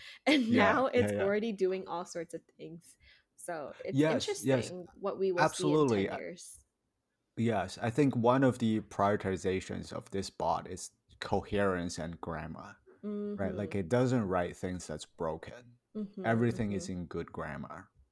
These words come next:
Speaker 1: Yeah.
Speaker 2: So it, so it feels legit. <laughs>
Speaker 1: Yeah.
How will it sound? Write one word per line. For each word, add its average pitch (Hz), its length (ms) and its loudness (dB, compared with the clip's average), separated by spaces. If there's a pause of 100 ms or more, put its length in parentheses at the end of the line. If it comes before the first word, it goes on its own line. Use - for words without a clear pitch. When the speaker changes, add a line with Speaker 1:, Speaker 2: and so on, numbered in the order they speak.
Speaker 1:
Yeah. 180 420 -6 (340)
Speaker 2:
So 127 140 4
it, 113 80 6 (260)
so 135 140 2
it 120 80 4
feels 147 380 4
legit. - 420 -2 (320)
<laughs> 139 320 2
Speaker 1:
Yeah. 196 300 -6